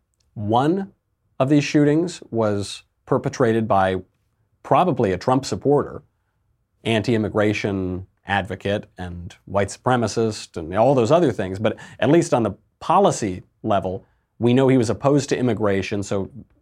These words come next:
I guess very likely he would prefer President Trump to some open borders politician, right? So that's one of the shooters.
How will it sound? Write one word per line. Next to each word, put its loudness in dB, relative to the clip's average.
I -4
guess 2
very 2
likely 0
he 0
would -4
prefer 0
President -2
Trump -2
to -4
some -2
open 0
borders 0
politician, -4
right? -6
So -4
that's 0
one 2
of 2
the -2
shooters. -10